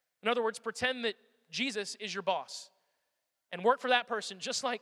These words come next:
like you would work for Jesus directly. Try to please them all the time, not just when they're watching you. As slaves of Christ, do the will of God with all your heart.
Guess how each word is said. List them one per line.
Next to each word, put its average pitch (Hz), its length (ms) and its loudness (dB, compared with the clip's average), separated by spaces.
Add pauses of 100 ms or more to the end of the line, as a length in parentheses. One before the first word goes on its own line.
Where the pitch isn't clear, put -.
like 208 160 -4
you 220 80 -8
would 208 80 -2
work 196 180 2
for 208 80 -8
Jesus 185 360 -4
directly. 175 420 -2 (720)
Try 269 160 6
to 254 80 4
please 269 280 0
them 233 100 4
all 247 160 8
the 262 80 0
time, 240 280 2
not 226 200 2
just 233 140 -4
when 233 80 -2
they're 233 100 4
watching 202 360 2
you. 220 140 -2
As 196 100 0
slaves 220 320 0
of 226 120 -8
Christ, 208 360 2
do 220 80 -4
the 214 60 0
will 214 260 6
of 208 120 0
God 196 180 2
with 247 100 -4
all 185 120 2
your 208 100 0
heart. 240 300 -2